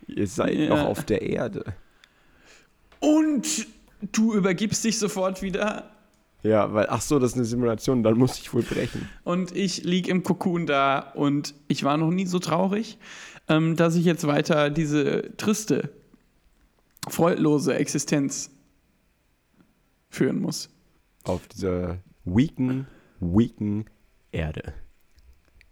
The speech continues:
Speaker 2: The End.
Speaker 1: Ja, Leute, das war das, wie das wär, wenn wir auf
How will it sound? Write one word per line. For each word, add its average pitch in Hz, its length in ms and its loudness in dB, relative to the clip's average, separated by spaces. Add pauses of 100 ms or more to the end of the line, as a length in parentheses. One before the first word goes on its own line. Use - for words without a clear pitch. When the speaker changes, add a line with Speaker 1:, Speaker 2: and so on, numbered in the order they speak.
(140)
Speaker 2:
The - 180 -2
End. - 400 -4 (400)
Speaker 1:
Ja, 147 160 2
Leute, 139 380 4
das 123 320 -2
war 120 140 6
das, - 380 -2 (100)
wie 117 80 -4
das 110 280 -4
wär, 107 220 -2
wenn 95 200 -2
wir 90 200 -4
auf 82 300 -10